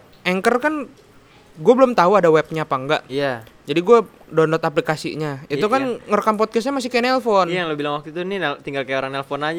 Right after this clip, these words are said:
Speaker 1: Iya,
Speaker 2: Pakai
Speaker 1: kalau
Speaker 2: kita
Speaker 1: kita berdua gimana?
Speaker 2: <laughs> Ya
Speaker 1: Dempet-dempetan,
Speaker 2: kan.
Speaker 1: pala.
Speaker 2: Sebelah-sebelahan ngomong, ya kan?
Speaker 1: Iya.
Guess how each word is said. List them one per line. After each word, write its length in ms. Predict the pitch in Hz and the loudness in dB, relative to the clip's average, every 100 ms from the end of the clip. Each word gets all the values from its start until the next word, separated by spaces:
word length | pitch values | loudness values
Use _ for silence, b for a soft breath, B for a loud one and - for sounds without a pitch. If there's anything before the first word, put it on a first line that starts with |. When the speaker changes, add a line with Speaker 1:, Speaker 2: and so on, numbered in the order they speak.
| 165 | -8
Speaker 1:
Iya, 320 | 170 226 185 | -6 -2 0
Speaker 2:
Pakai 200 | 180 185 | 0 -2
Speaker 1:
kalau 160 | 190 339 | -2 0
Speaker 2:
kita 100 | - | 2
Speaker 1:
kita 100 | 233 | 2
berdua 260 | 214 214 320 | 2 4 2
gimana? 540 | 302 330 370 370 370 | 2 0 0 0 -2
Speaker 2:
<laughs> 240 | - - _ - | -6 -14 _ -20
Ya 180 | - 170 | 0 2
Speaker 1:
Dempet-dempetan, 640 | 185 - 175 294 285 392 427 | 2 2 0 0 2 4 6
Speaker 2:
kan. 20 | |
Speaker 1:
pala. 260 | 370 - - - - - _ b b _ | 4 4 0 -6 -20 -20 _ b b _
Speaker 2:
Sebelah-sebelahan 720 | 294 156 143 143 143 170 175 | -4 -2 -2 0 0 0 0
ngomong, 400 | 160 156 180 175 | 0 2 2 2
ya 160 | 175 | 0
kan? 160 | 151 170 | -2 -2
Speaker 1:
Iya. 360 | 220 247 247 | 0 2 2